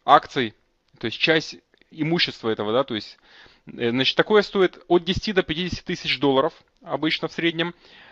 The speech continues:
Но, э, у нас, будучи партнером компании, будучи, точнее, членом этого клуба, можно так сказать,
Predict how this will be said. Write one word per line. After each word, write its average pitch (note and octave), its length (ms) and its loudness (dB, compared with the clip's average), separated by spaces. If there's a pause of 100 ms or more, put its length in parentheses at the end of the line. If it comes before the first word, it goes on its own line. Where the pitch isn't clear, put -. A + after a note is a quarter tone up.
(140)
Но, G#3+ 380 2
э, E3 260 2
у E3 200 -2
нас, F#3+ 360 2
будучи E3+ 400 -2
партнером E3 540 2
компании, D#3 400 0
будучи, D#3+ 340 -2
точнее, D3 380 -2
членом D#3+ 560 -2
этого D3 320 2
клуба, E3 380 2
можно C#3+ 200 -2
так B2 140 -4
сказать, A#2 260 -2